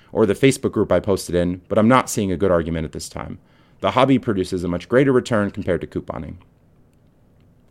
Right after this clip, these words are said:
I'd love to be wrong and somehow score big from couponing, but this probably won't happen.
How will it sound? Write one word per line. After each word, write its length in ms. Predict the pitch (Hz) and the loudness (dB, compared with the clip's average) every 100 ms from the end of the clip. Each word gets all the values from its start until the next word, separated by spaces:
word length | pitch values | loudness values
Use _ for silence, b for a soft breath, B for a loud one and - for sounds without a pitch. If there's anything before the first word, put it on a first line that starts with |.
| _ _ | _ _
I'd 160 | - 113 | 0 2
love 140 | 123 | 2
to 80 | - | 2
be 120 | 135 | 2
wrong 260 | 98 92 95 | 2 2 0
and 100 | 95 | -2
somehow 260 | 110 98 - | -2 0 -2
score 260 | - 85 | -2 0
big 180 | 98 143 | 2 2
from 160 | 139 127 | 0 -2
couponing, 540 | 131 123 120 123 123 b b b | -2 0 0 -2 -4 b b b
but 100 | 80 | -6
this 100 | 95 | -4
probably 460 | - 101 90 82 85 | 2 2 2 -2 -2
won't 220 | 82 82 | -4 -2
happen. 360 | 95 - 67 | -2 -2 -10